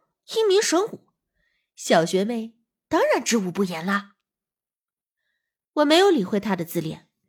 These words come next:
不过既然是当事人说的，那应该多少也差不了太远。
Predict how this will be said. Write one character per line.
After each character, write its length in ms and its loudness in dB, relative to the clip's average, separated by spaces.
不 140 0
过 420 6
既 160 2
然 180 4
是 140 -2
当 180 0
事 140 -4
人 180 0
说 260 0
的， 260 -16
那 140 0
应 240 -4
该 400 -6
多 160 2
少 200 0
也 120 -2
差 220 -6
不 80 -6
了 120 -4
太 240 -4
远。 180 -10